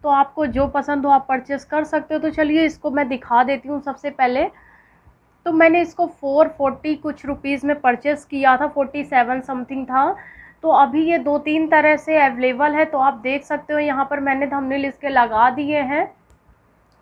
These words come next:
आप देख सकते हो कि ये किस range में है, और अगर आपको चाहिए तो मैं इसका product code number जो है वो भी दे दूँगी description में, आप चेकआउट कर सकते हो वहाँ से, क्योंकि Meesho की साड़ी का कोई भी link नहीं होता, product number होता है इनका,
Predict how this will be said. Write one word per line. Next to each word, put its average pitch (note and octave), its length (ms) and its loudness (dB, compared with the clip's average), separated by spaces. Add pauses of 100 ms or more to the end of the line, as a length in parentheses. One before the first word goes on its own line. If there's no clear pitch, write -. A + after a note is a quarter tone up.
(420)
आप D4 180 6
देख E4 260 0
सकते E4 280 -4
हो E4 180 2
कि E4 140 -4
ये D#4+ 160 2
किस D#4+ 280 -4
range C#4 400 0
में D#4 180 4
है, D4+ 180 2
और C#4 220 6
अगर C#4 300 4
आपको C#4 420 2
चाहिए B3 480 0
तो D4 140 -10
मैं C#4+ 180 -2
इसका C#4 360 2 (360)
product D#4 420 4
code C#4+ 240 2
number D4 340 2
जो D4 120 0
है D4+ 120 6
वो C#4+ 160 4
भी C#4 180 0
दे A#3 440 -4
दूँगी C#4+ 320 -2
description B3+ 600 -4
में, C#4+ 160 0
आप C#4 240 2
चेकआउट B3 400 -4
कर C4+ 200 0
सकते D4+ 340 -6
हो D4 100 0
वहाँ C#4 300 0
से, D4+ 200 -2 (440)
क्योंकि D#4+ 240 0
Meesho D#4+ 360 2
की D#4+ 140 0
साड़ी D4 360 2
का D#4 120 2
कोई D4+ 200 -2
भी D4 120 -2
link C#4+ 340 -2
नहीं D#4 220 0
होता, C#4+ 280 0
product C#4+ 520 -2
number C#4 400 0
होता C#4 280 -2
है C4+ 80 4
इनका, C4 300 -2